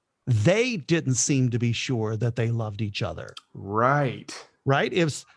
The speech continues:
Speaker 1: like you could watch them from the outside and say, "Those two are really in love."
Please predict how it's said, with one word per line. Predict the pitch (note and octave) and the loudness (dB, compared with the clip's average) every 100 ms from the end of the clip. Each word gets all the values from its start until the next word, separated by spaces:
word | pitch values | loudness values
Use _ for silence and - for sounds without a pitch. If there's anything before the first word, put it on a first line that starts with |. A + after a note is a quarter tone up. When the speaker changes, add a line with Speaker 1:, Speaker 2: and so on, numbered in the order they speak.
| _ | _
Speaker 1:
like | D#3+ C#3 | -2 0
you | G3 B3+ | -2 0
could | G#3+ C#3+ A#2 | 0 0 0
watch | D#3 G#3 - - | 0 0 -4 -2
them | C3 A2+ | 0 0
from | D3 C3 | 0 2
the | B2 | 2
outside | B2 A#2+ D#3+ D#3+ C#3 | 0 0 0 0 0
and | B2 A#2 | -4 -2
say, | C#3 B2 C#3 | -2 0 -2
"Those | F3+ A3+ - | -2 -4 -2
two | F3+ C#3+ C3 C3 | 0 2 2 0
are | B2 | 0
really | A2+ C#3+ C3+ B2 | 6 6 6 4
in | A#2 | 4
love." | A2+ G#2 F#2 - | 4 2 -2 -8